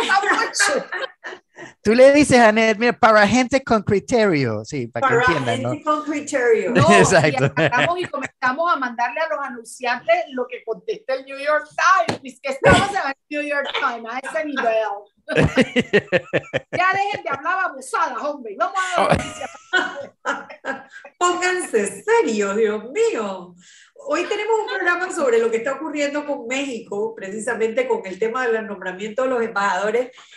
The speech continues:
Speaker 3: pero hay una noticia que quisiera leer antes de que entre nuestro invitado, que ya no demora, y es que la bancada, bueno, si se ac-, acuerdan, primero habían nombrado un profesor de universidad,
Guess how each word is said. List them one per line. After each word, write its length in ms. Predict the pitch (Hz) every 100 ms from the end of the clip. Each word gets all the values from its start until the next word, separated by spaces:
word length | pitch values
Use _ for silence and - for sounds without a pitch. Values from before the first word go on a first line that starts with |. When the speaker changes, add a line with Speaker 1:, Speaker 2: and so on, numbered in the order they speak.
| - - _
Speaker 3:
pero 200 | 277 269
hay 100 | 294
una 180 | 349 330
noticia 340 | 285 285 320
que 140 | 285 220
quisiera 300 | 226 254 285
leer 240 | 254 247 -
antes 380 | 311 359 277 254
de 180 | 240 233
que 160 | 214
entre 240 | 220 226 240
nuestro 260 | 247 226
invitado, 600 | 240 247 226 196 190 262 -
que 120 | 170
ya 120 | 160
no 120 | 170
demora, 580 | 214 247 226 185 - - _ _ _ - -
y 120 | 214
es 80 | 233
que 140 | 285
la 160 | 277 240
bancada, 1000 | 214 202 208 - 269 220 185 180 208 - _ _ _ _
bueno, 180 | 214 190
si 140 | - -
se 80 |
ac-, 180 | 180 -
acuerdan, 480 | 208 - 240 277 294
primero 320 | 240 185 226
habían 300 | 233 226 233
nombrado 560 | 240 240 214 190 208 220
un 100 | 208
profesor 420 | 233 240 226 190
de 80 | 214
universidad, 800 | 226 220 202 233 214 170 -